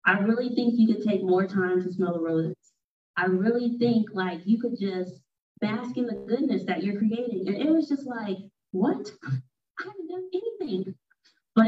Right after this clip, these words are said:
again, feedback is a gift. So I was trying to focus on what did that need to look like in my life? How did I need to adjust so that people didn't feel, you know, sometimes when people are so focused on being successful, it's just anxiousness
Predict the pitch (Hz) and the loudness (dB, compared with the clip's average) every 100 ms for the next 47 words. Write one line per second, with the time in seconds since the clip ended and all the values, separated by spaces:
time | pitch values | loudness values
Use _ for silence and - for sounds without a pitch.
0 | 240 269 359 320 254 269 285 - 262 277 | 4 4 4 4 4 6 6 4 2 2
1 | 233 220 285 277 - 226 226 - 262 269 | 2 0 0 0 0 2 0 -2 -2 0
2 | 269 240 233 226 233 220 208 208 208 - | 2 2 2 0 2 0 0 -4 -6 -12
3 | - _ - 233 269 247 233 208 202 208 | -20 _ -2 0 0 -2 -2 -6 -4 -2
4 | 220 - 208 175 190 240 - 196 185 180 | 0 0 -2 -2 -4 -4 -6 -6 -6 -8
5 | - _ 202 208 185 180 180 202 190 - | -14 _ -6 -2 -2 -2 -2 -4 -4 -2
6 | 214 240 226 214 190 190 - - 185 180 | 0 2 0 0 0 0 0 -4 -2 -2
7 | 175 185 190 185 - 185 175 165 151 226 | -2 0 0 -2 -2 -2 -4 -6 0 2
8 | 220 202 190 180 180 - 196 185 180 180 | 2 0 0 0 -4 -4 -4 -2 -4 -8
9 | - _ _ - 233 220 277 285 285 277 | -12 _ _ 0 0 0 2 2 2 2
10 | 226 208 247 247 220 185 180 - 220 220 | 0 0 0 0 0 -2 -6 -6 -2 -2
11 | 220 - 202 202 220 214 - _ _ _ | -2 -4 -6 -2 -4 -4 -10 _ _ _
12 | 190 190 185 214 208 208 190 175 - 208 | -2 0 2 0 0 -2 -4 -6 -4 -4
13 | - 220 - 214 - 208 185 180 - 233 | 0 -2 0 -2 -2 -6 -6 -8 -2 -2
14 | 233 196 143 165 170 | 0 -4 -2 -4 -6